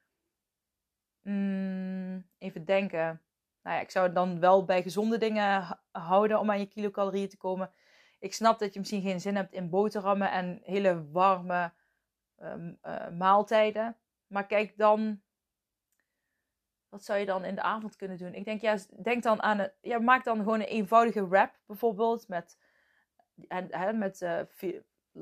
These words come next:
Philadelphia Light erin bijvoorbeeld. En dan doe je wat gerookte kip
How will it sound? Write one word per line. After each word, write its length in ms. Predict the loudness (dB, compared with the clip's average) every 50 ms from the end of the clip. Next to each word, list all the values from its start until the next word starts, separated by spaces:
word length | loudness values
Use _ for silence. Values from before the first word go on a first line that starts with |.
| -14 -10
Philadelphia 580 | -8 -6 -4 0 0 2 0 0 0 -2 0
Light 340 | 4 4 6 6 4 2 -2
erin 320 | -4 -4 -4 -2 -4 -4 -6
bijvoorbeeld. 580 | -6 -6 -6 -4 -2 -2 0 0 -2 -2 -4
En 240 | -2 -2 -2 -2 -2
dan 240 | -2 -2 -2 -4 -4
doe 160 | -6 -6 -4
je 180 | -4 -4 -4 -4
wat 220 | -4 -6 -6 -8
gerookte 480 | -12 -12 -6 -2 -2 -2 -2 -2 -6 -8
kip 340 | -6 -4 -4 -4 -6 _